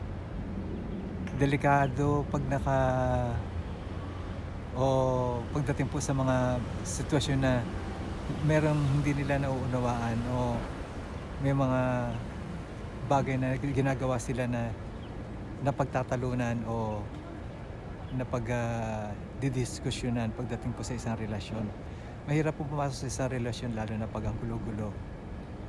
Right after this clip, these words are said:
Lahat po, magulo na po ang mundo,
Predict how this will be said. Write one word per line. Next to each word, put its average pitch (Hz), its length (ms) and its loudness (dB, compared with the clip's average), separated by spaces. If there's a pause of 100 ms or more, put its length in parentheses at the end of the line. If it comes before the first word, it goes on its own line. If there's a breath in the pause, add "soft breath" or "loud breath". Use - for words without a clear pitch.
(120)
Lahat 123 240 2
po, 120 320 0 (240)
magulo 135 320 2
na 131 80 2
po 120 400 0
ang 117 40 -4 (600)
mundo, 123 480 2